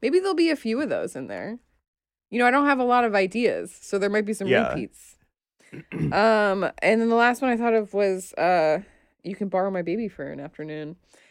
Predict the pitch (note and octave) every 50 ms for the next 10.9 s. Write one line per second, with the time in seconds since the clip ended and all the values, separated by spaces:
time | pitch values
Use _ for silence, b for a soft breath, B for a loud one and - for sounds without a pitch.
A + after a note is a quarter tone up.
0 | b b - G3+ G#3+ G#3 G3 - - - - G#3+ G#3 A3 A3 - - - A#2 A2+
1 | - G#3+ A3 A2+ A2+ - - - A2+ G#2+ - - A2 A2 B2 D3+ D#3 - - _
2 | _ _ _ _ _ _ _ - G3+ B3 - - F3 C#3+ F3 - - - G#3 G3
3 | G3 F3+ F3+ - F3 D#3+ D#3+ - A#2 C#3+ D#3+ F3 D#3+ E3+ F3 - - F3 F3+ E3
4 | - E3+ F3+ - A2 C3+ A#2+ C3 C3 A#2+ A#2+ C3 B2+ B2 - - B2 G#2 A2 -
5 | B2 A#2 A2 A2 G2+ F#2+ F#2+ F#2+ F#2+ - - G2 F#2+ F#2+ - - F#2+ E2+ D#2 -
6 | - - - - - A2+ A2 b b b b b _ _ _ _ _ _ _ _
7 | _ _ _ _ _ _ - - - _ _ _ _ _ _ _ _ _ _ _
8 | _ _ _ _ _ _ _ _ _ - B2 A2+ G2+ A#2+ A2+ G2 A2 A#2+ A2+ G#2+
9 | - - G2+ F#2+ F#2 F2+ F#2+ E2 C2 C2+ B1 A1 G#1+ A1 - E3 - _ _ _
10 | _ _ _ _ _ _ _ _ _ - G#3 G#3+ - - G#3+ G#3+ G#3